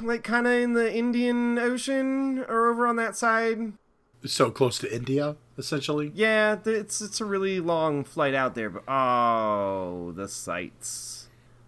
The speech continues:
Speaker 1: Uh, so beautiful. So beautiful.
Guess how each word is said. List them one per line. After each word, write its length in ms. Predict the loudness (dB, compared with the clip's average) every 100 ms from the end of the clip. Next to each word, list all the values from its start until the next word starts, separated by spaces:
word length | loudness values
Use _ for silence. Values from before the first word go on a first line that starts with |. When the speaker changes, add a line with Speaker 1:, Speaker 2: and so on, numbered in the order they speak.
| -16
Speaker 1:
Uh, 100 | -10
so 720 | -8 -4 0 0 2 0 -2 -6
beautiful. 1000 | -4 -4 -4 -8 -8 -8 -10 -10 -12 -14
So 560 | -10 2 6 8 6 2
beautiful. 720 | -2 -6 -8 -8 -8 -8 -12